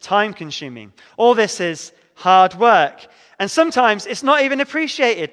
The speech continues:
You might be doing good, and people might, might not even care that you're doing good. In fact, you might be doing good, and then they, they, they, they,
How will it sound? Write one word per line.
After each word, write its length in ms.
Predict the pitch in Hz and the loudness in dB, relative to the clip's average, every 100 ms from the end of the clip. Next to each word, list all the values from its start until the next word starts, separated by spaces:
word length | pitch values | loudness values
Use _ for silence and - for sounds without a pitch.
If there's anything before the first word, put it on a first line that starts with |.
| _ | _
You 120 | 240 | -2
might 160 | 285 233 | -2 0
be 100 | 233 | -4
doing 300 | 294 302 254 | -2 -2 0
good, 340 | 196 196 226 - _ _ _ _ | 0 0 -2 -12 _ _ _ _
and 120 | 247 | -6
people 200 | 277 269 | -6 -6
might, 220 | 254 262 214 | -4 -4 -2
might 160 | 254 | -4
not 100 | 262 | -2
even 180 | 262 262 | -4 -6
care 460 | 269 285 294 233 143 | -2 2 2 0 -2
that 120 | 196 | -8
you're 100 | 185 | -8
doing 240 | 180 170 | -6 -6
good. 280 | 156 139 - _ _ _ _ - | -6 -6 -8 _ _ _ _ -14
In 80 | |
fact, 420 | 220 277 247 - - _ - | -2 0 0 -8 -20 _ -2
you 100 | 262 | 0
might 160 | 294 | 0
be 60 | 240 | 0
doing 280 | 277 294 226 | 0 0 0
good, 360 | 185 190 226 - _ _ _ _ _ _ - | 0 0 -2 -14 _ _ _ _ _ _ -6
and 140 | 226 | -2
then 180 | 254 233 | -4 -2
they, 140 | 247 220 | -2 -2
they, 540 | 214 233 - 175 196 - | -4 -6 -8 -16 -14 -8
they, 240 | 233 - _ - | -8 -8 _ -20
they, 180 | - | -20